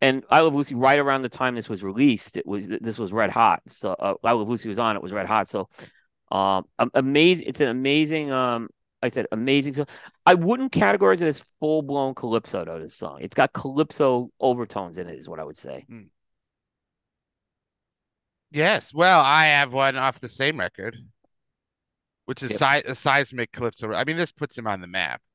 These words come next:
Speaker 1: Yeah.
Speaker 2: Um, and it'll change music <laughs> kind of forever. But it, so like Coop said, it came out in fifty-six. I have Brown Skin Girl. So the reason I chose that one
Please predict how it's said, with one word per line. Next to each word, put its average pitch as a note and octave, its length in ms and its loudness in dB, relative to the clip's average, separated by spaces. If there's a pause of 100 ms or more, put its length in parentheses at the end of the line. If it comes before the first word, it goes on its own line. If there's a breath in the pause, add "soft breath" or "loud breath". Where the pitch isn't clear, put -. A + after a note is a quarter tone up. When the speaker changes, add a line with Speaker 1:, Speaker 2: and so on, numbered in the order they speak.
(120)
Speaker 1:
Yeah. A2 160 2 (260)
Speaker 2:
Um, G2 480 -4 (1200)
and C#3 120 2
it'll C#3 140 2
change D3+ 340 -2
music C3 340 -6
<laughs> - 20 -18
kind B2 220 -4
of - 60 -16
forever. G2 460 -4
But D3 220 2 (840)
it, F#3 180 2 (400)
so G#3 220 2
like A3 200 4
Coop A#3 180 -8
said, A3 180 2
it - 60 -4
came D#4 160 -2
out D#4 80 6
in A3+ 60 2
fifty-six. G#3 640 -2 (680)
I G3 120 4
have A#3 160 2
Brown F#3 300 4
Skin D#3+ 340 -4
Girl. B2+ 560 2
So D3+ 500 2
the D#3 180 -6
reason C4+ 260 -4
I G#3+ 100 2
chose D#3 300 -4
that C3 200 0
one G2+ 320 -6